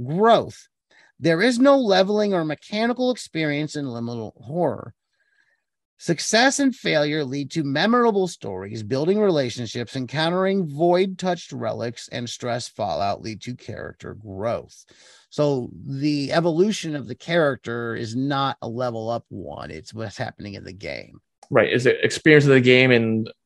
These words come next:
Speaker 2: as it says, the stories that you create with your party.
Speaker 1: Yes, exactly.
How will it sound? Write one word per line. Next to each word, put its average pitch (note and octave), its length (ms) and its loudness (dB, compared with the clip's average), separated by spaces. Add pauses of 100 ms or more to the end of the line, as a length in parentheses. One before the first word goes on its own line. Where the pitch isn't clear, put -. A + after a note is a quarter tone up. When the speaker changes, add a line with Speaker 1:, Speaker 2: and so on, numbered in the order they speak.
Speaker 2:
as B2+ 160 6
it C#3 100 0
says, B2+ 320 6
the B2 100 0
stories C3 400 4
that - 80 -2
you B2 120 -2
create B2 320 0
with A#2+ 80 -6
your A2+ 80 -2
party. C3+ 400 2 (840)
Speaker 1:
Yes, - 480 -8
exactly. A#2 640 -10